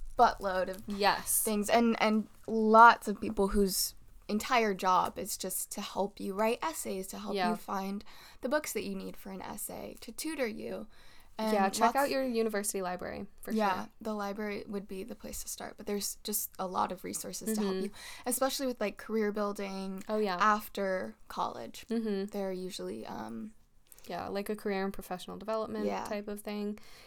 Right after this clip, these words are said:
Speaker 1: Yeah.
Speaker 2: And then I know we're not on campus, but if you are planning to live on campus, like, after the pandemic,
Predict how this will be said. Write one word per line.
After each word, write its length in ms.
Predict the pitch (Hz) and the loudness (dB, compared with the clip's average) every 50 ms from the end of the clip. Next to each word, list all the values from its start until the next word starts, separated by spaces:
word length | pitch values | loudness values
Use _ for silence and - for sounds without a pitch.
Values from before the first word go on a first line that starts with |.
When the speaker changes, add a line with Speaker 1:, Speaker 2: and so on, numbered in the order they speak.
| - | -12
Speaker 1:
Yeah. 140 | 208 214 233 | -2 2 4
Speaker 2:
And 120 | 233 240 233 | 6 6 6
then 260 | 226 226 226 226 220 | 6 6 6 4 4
I 80 | 196 240 | 4 4
know 140 | 247 269 285 | 4 4 4
we're 60 | 285 | 4
not 140 | 269 254 240 | 6 6 6
on 140 | 233 226 220 | 6 4 2
campus, 500 | - - 208 196 202 - 208 202 208 - | -2 -6 -6 -6 -4 -2 -2 -2 -2 -2
but 280 | - 202 190 196 - - | 0 0 0 0 0 -2
if 200 | 220 214 - - | -4 -6 -4 -2
you 140 | 220 214 202 | 2 4 6
are 140 | 196 202 | 6 4
planning 380 | 202 - - 220 208 208 208 214 | 4 2 0 0 0 0 0 -2
to 100 | 214 220 | -2 -4
live 180 | 208 202 196 196 | -4 -4 -4 -4
on 160 | 190 185 190 | -4 -4 -6
campus, 680 | 202 - 180 180 185 - 180 180 180 185 - - - - - - - - - - - - - - 202 | -6 -6 -6 -6 -4 -4 -4 -4 -2 -2 -2 -2 -2 -4 -8 -14 -20 -20 -20 -20 -20 -20 -18 -8 -4
like, 180 | 196 185 175 - | -2 -2 -2 -2
after 380 | 190 - 170 185 - - 190 185 | -2 -2 -2 -2 -2 -2 -4 -4
the 100 | 185 180 | -2 -2
pandemic, 800 | - 196 180 180 190 202 233 240 240 233 233 240 240 - - | -2 -2 -2 -2 0 2 2 4 4 4 2 2 0 -4 -10